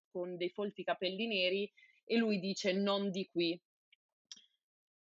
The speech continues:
Ehm, invece in-, intorno, mi sembra, al venti dicembre, qualche giorno dopo, Gallo-, eh, sì, ehm, Frigerio, sentito dal comandante dei carabini-, carabinieri di Elba Gallorini,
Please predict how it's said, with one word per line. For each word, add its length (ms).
Ehm, 800
invece 420
in-, 220
intorno, 380
mi 100
sembra, 260
al 80
venti 280
dicembre, 440
qualche 320
giorno 340
dopo, 500
Gallo-, 400
eh, 120
sì, 220
ehm, 380
Frigerio, 460
sentito 380
dal 600
comandante 520
dei 120
carabini-, 480
carabinieri 560
di 80
Elba 580
Gallorini, 800